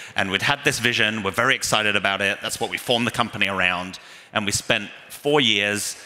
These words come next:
and nearly all of our investors' money making a game that hundreds of people loved. Um,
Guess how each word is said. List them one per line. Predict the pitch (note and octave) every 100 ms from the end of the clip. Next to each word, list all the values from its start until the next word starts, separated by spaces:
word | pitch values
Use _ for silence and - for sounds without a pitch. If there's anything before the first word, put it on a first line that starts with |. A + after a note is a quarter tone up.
| - -
and | G2+ G2+
nearly | A#2 C#3+ C3+
all | B2+
of | A#2
our | G#2+
investors' | G#2+ G#2 - G2+ G2
money | G2 F#2+ F2+ F#2 - - -
making | G#2+ B2 C3+ A2+
a |
game | G#2 A#2 A#2
that | G2
hundreds | - - - C#3 D3 C#3 A#2+
of | B2+ -
people | A#2 - G#2
loved. | G2 F2 E2 D#2+ - - - - -
Um, | G2+ G2 F#2+